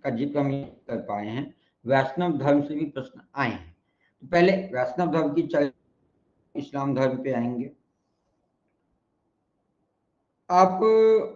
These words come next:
वासुदेव कृष्ण का नाम सुने होंगे, वहीं से वैष्णव धर्म शब्द आया है।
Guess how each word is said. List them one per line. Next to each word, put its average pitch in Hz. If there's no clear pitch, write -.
वासुदेव 160
कृष्ण 185
का 175
नाम 170
सुने 165
होंगे, 160
वहीं 175
से 180
वैष्णव 143
धर्म 147
शब्द -
आया 135
है। -